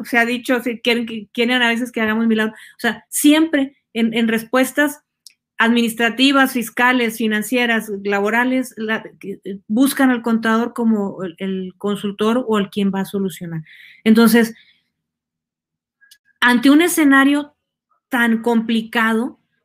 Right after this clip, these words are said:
que a-, muchas empresas ya hablaban, como bien dice la pregunta, est-, estábamos hablando de negocio en marcha, que el contador es el único que puede hacer ese análisis, si hay, si es-, tenemos negocio en marcha o no, si hay solvencia o no hay solvencia,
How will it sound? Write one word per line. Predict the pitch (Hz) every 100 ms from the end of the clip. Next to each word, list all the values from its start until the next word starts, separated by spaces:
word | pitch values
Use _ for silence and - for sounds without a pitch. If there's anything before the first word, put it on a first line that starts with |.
| _
que | -
a-, | 226 214
muchas | 214 233 262
empresas | 269 240 233 247
ya | 233
hablaban, | 233 226 220 226 240 -
como | 208 202
bien | 214 208
dice | 214 233
la | 220
pregunta, | 220 202 202 202 214 214 _ _ _
est-, | - 180
estábamos | 214 - 240 262
hablando | 262 240 240
de | 247
negocio | 233 214 220 220
en | 233
marcha, | 214 202 202 247 254 _ _ _ 180
que | 233
el | 220
contador | 220 202 214
es | 220 220
el | 226
único | 220 226 226
que | 220
puede | 214 208
hacer | 208 208
ese | 208 208
análisis, | 202 196 202 214 - _ _ _
si | - 233
hay, | 220 233 226
si | -
es-, | 226 -
tenemos | 226 220 226
negocio | 226 220 214 226
en | 214
marcha | 202 196 - 202
o |
no, | 190 185 208 _ - -
si | -
hay | 240 226
solvencia | 240 233 220 220 220 233
o | 220
no | 208
hay | 202
solvencia, | 208 202 190 196 214